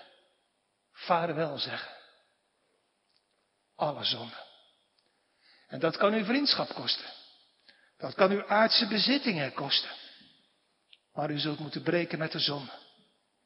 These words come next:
En u zult moeten, u zult mogen leven in heiligheid en godzaligheid.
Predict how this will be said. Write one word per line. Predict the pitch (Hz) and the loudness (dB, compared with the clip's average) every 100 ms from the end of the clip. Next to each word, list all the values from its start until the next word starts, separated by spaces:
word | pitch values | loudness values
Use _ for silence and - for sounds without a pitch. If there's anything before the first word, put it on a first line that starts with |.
| _ _ _ _ _ _ _ _ _ _ _ - | _ _ _ _ _ _ _ _ _ _ _ -10
En | 151 | -6
u | 156 | 0
zult | 170 180 | 2 2
moeten, | 165 240 175 160 160 - - - _ _ _ _ _ _ _ _ _ _ _ _ | 4 0 0 -4 -8 -16 -20 -20 _ _ _ _ _ _ _ _ _ _ _ _
u | - 147 | -6 -2
zult | 147 131 | -2 -4
mogen | 139 160 180 175 - 120 120 - - _ | -2 2 4 2 -2 -10 -12 -18 -20 _
leven | - 143 160 165 151 156 139 127 - | -8 0 2 2 0 -6 -10 -12 -14
in | - 160 135 | -4 -4 0
heiligheid | - 160 151 139 - - 135 117 - - - - _ _ _ _ _ - | 2 4 4 0 -4 -4 -6 -6 -10 -12 -20 -20 _ _ _ _ _ -4
en | 160 139 123 | -2 -2 -8
godzaligheid. | 127 - - 131 117 - - - - | -6 2 2 2 -4 -6 -6 -8 -10